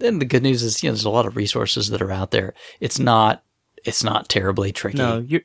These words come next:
Speaker 1: uh, once you get in there.
Speaker 2: you, you're never on your own. There's plenty of parts places, uh, to shop at, to, to buy things, to fix your machines.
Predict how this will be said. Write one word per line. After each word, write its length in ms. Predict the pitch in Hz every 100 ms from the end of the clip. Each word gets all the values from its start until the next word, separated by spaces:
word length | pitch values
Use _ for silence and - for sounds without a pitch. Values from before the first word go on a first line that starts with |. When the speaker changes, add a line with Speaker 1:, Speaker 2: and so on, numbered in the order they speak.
| _ -
Speaker 1:
uh, 240 | 104 98 101
once 180 | 98
you 60 | -
get 120 | 104
in 140 | 98 98
there. 120 | 101
Speaker 2:
you, 80 | 151
you're 180 | 143 143
never 340 | 156 151 117
on 160 | 113 107
your 160 | 98
own. 140 | 101 101
There's 160 | 101
plenty 300 | - 156 147
of 120 | 123 -
parts 300 | 107 101 -
places, 760 | 110 107 104 104 104 - - -
uh, 300 | 107 104 104 107 _ _ _ _ - _ -
to 100 | -
shop 360 | 107 107 98 -
at, 180 | 98 -
to, 120 | 98 - _
to 100 | -
buy 480 | - 98 98 101 101 - -
things, 440 | 98 98 98 -
to 80 | -
fix 280 | - - -
your 80 |
machines. 440 | 98 - 98 98